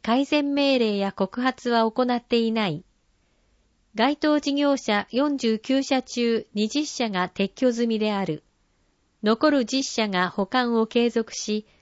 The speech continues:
十九社が軽微な違反があり、撤去指導や改善状況の監視を行っている、と答えました。有害使用済み機器とは、テレビ、冷蔵庫などの使用済みの電気、電子機器で、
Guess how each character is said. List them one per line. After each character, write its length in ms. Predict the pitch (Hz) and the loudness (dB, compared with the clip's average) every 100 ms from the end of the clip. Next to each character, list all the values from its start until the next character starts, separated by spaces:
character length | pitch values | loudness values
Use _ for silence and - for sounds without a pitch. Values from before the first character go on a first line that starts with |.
| _ - | _ -6
十 280 | 247 285 | 0 0
九 240 | 285 302 302 | 0 -2 0
社 180 | - 220 | -2 -2
が 240 | 202 196 - | -2 -4 -2
軽 200 | 277 277 | 2 2
微 140 | 240 202 | 2 0
な 120 | 180 | 0
違 120 | 175 | 0
反 260 | 208 226 226 | -2 -4 -2
が 140 | 214 | -2
あ 80 | 208 | 0
り、 220 | 175 190 _ _ _ | -2 -6 _ _ _
撤 200 | 214 214 | -2 -2
去 120 | - | 0
指 260 | 285 - 262 | 0 2 2
導 160 | 254 233 | 2 2
や 140 | 214 | 0
改 240 | - 262 | 0 0
善 240 | 269 285 277 | 2 -2 0
状 180 | 285 277 | 0 0
況 280 | - 220 | 0 0
の 140 | 180 175 | 0 0
監 240 | - 233 | 0 -2
視 240 | 233 240 220 | -2 -2 0
を 200 | 202 196 | 0 0
行 140 | 220 | 0
っ 200 | 214 214 | 0 -4
て 160 | - 196 | -4 -2
い 140 | 196 | -2
る、 200 | 185 185 _ _ _ _ _ _ - | -4 -6 _ _ _ _ _ _ -4
と 120 | 262 | -2
答 300 | 247 220 208 | 0 0 0
え 60 | 202 | -2
ま 120 | 185 | -4
し 140 | - | -8
た。 180 | - 160 - _ _ _ _ _ _ _ _ _ _ _ _ _ _ _ _ _ - | -8 -8 -10 _ _ _ _ _ _ _ _ _ _ _ _ _ _ _ _ _ -2
有 240 | 214 277 302 | 2 4 4
害 240 | 294 294 | 0 0
使 200 | - 254 | -2 0
用 160 | 294 294 | 2 2
済 140 | 294 | 0
み 140 | 285 | -2
機 160 | 269 - | -2 -12
器 100 | - | -6
と 140 | 226 | 0
は、 240 | 196 180 190 _ _ _ _ _ | 2 2 -2 _ _ _ _ _
テ 120 | 294 | 0
レ 160 | 294 285 | 2 2
ビ、 240 | 220 202 - | 2 -2 0
冷 200 | 233 285 | 2 2
蔵 220 | 285 294 | 4 2
庫 160 | 277 247 | 2 0
な 120 | 233 | 0
ど 120 | 214 | 0
の 140 | 196 196 | -2 -2
使 180 | - | 0
用 180 | 240 277 | 2 2
済 120 | 277 | 2
み 120 | 262 247 | 0 0
の 160 | 240 | 0
電 280 | 240 277 269 | 2 0 0
気、 200 | - 185 | -2 -2
電 220 | 208 247 | 0 0
子 160 | 262 247 | -2 -8
機 160 | - | -10
器 140 | 226 214 | -6 -2
で、 220 | 185 196 | -2 -2